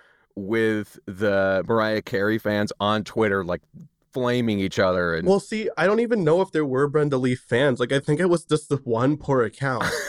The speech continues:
Speaker 2: that was
Speaker 1: <laughs>
Speaker 2: getting the wrath of every Mariah Carey fan. And I think the Mariah Carey fans were also being a little tongue-in-cheek about it. Like, I don't wanna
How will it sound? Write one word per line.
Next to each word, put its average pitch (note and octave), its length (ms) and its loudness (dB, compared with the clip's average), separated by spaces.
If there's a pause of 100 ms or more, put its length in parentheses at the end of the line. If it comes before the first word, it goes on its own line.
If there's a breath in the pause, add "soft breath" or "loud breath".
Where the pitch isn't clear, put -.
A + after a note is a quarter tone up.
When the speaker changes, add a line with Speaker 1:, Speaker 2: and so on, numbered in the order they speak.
(140)
Speaker 2:
that C3 140 4
was C#3 140 2
Speaker 1:
<laughs> D3+ 60 0
Speaker 2:
getting D3 200 0
the C3+ 100 0
wrath B2+ 380 0
of A#2 260 -2
every A#2 640 -2 (360)
Mariah A#2+ 380 2
Carey C3+ 340 0
fan. A2 460 -6 (440 soft breath)
And D3 280 0 (420)
I D#3 80 -2
think G#3 200 0
the A3+ 80 2
Mariah D3+ 280 2
Carey D3 320 -2
fans D3 220 0
were B2 120 -2
also C3+ 300 0
being D3+ 200 2
a A#2+ 60 2
little A2 280 0
tongue-in-cheek D3 540 0
about D3 280 2
it. D3+ 100 2
Like, A#2 140 -8
I A2 80 -6
don't A#2 260 -2
wanna A#2 440 -2